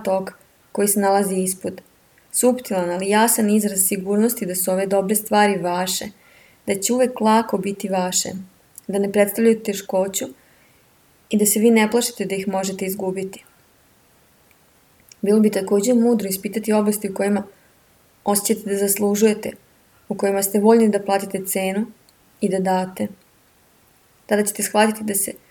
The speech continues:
vaši stavovi u zdravim oblastima puno razlikuju od vaših osjećanja i očekivanja u neispunjenim oblastima. Ovakvo poređenje će mnogima mnogo doprineti vašem razumevanju. Osjetite finu razliku između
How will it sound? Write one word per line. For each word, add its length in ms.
vaši 240
stavovi 380
u 40
zdravim 400
oblastima 500
puno 160
razlikuju 380
od 60
vaših 280
osjećanja 440
i 40
očekivanja 460
u 80
neispunjenim 600
oblastima. 520
Ovakvo 360
poređenje 480
će 120
mnogima 440
mnogo 260
doprineti 500
vašem 360
razumevanju. 640
Osjetite 500
finu 320
razliku 440
između 320